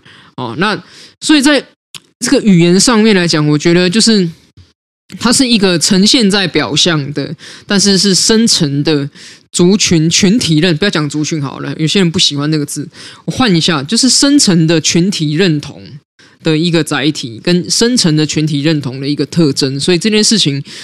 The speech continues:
并没有这么单纯。那当然回归到生活上，我觉得比较重要的是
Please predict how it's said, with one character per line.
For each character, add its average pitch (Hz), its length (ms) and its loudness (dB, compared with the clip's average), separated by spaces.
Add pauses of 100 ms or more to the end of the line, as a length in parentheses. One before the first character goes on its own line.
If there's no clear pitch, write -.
(180)
并 233 180 2
没 190 80 4
有 160 100 2
这 165 80 -2
么 160 100 2
单 151 300 0
纯。 127 320 -6
那 202 80 -4
当 262 180 0
然 202 120 4
回 185 120 2
归 220 140 4
到 214 100 2
生 196 220 2
活 160 160 4
上， 160 220 0
我 147 100 0
觉 165 160 2
得 170 180 2 (460)
比 196 80 0
较 233 100 4
重 240 220 4
要 220 140 0
的 190 60 2
是 196 220 2